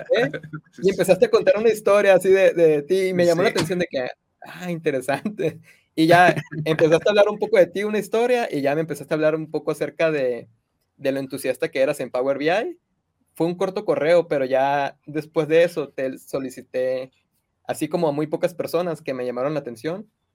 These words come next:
Speaker 1: eh, solicité un formulario para conocer más de tu persona. Y, y recuerdo que también duraste algunos días en contestarlo, pero cuando lo recibí, veía que contabas muchas historias detrás de cada pregunta.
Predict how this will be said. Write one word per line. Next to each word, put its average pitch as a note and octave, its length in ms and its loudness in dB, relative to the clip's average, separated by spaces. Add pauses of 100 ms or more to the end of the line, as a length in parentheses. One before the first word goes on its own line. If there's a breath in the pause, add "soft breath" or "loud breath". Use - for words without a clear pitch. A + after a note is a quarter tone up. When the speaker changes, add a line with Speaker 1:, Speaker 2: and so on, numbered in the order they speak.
(360)
Speaker 1:
eh, A#2+ 420 -4
solicité B2+ 760 -4 (480)
un C#3 220 -10
formulario C#3 760 -2
para B2+ 200 -2
conocer B2 420 -4
más C3+ 200 -4
de C#3+ 100 -4
tu - 120 -10
persona. C#3 500 -6 (600)
Y, B2+ 720 -6 (260)
y C#3+ 120 0
recuerdo E3+ 360 0
que F3 100 0
también C3 260 0
duraste D#3+ 360 2
algunos D3+ 400 0
días E3 280 0
en C3+ 280 -6
contestarlo, D3 840 0
pero C#3 200 -2
cuando C3+ 220 -4
lo C3 100 4
recibí, D3+ 540 -4 (560)
veía C3 360 0
que C3 420 -2
contabas C#3 360 -2
muchas D#3 260 -4
historias D3 360 0
detrás C3+ 340 -2
de C#3+ 120 -4
cada D3 220 0
pregunta. C#3 560 -6